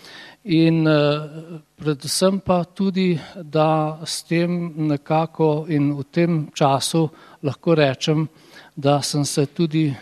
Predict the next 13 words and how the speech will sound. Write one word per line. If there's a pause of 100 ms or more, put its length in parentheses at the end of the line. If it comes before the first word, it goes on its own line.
(460)
močno, (600)
eh,
poistovetil (220)
z
tistim,
kateri
je
osebno
obračunaval
z
njim
na (340)
Teharjah.